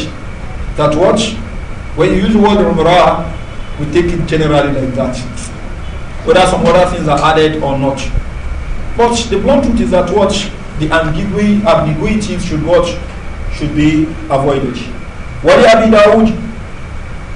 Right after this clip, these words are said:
Abu Dawud, wa Nasai said, "La turqibu,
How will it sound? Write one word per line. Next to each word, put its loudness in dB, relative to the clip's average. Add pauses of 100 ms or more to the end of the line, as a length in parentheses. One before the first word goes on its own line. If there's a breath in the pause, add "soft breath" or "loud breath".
(220)
Abu 4
Dawud, 4
wa 2
Nasai 4
said, 2
"La 6
turqibu, 2